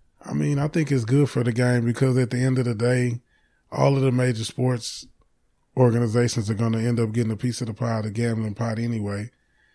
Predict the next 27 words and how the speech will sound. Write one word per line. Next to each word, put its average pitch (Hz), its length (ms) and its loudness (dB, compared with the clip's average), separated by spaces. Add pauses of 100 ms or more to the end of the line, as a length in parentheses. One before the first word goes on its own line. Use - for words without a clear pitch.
(280)
So, - 160 -10
and, 123 120 0
you 143 80 2
know, 135 180 2
it 135 60 2
makes 135 280 0
it 127 80 -2
more 131 220 0
intriguing 135 600 0
and 127 140 -2
interesting 131 400 -4
for 131 160 -2
the 120 80 -2
fan. 143 340 -2
I'm 131 140 -2
a 139 80 0
recreational 127 640 -2
gambler 123 340 0
myself, 120 560 -2
and 110 220 -6 (340)
it - 200 -6
<laughs> - 0 -
makes 143 280 4
it 127 140 0
fun 143 340 0
on 120 140 0
Sundays 123 680 0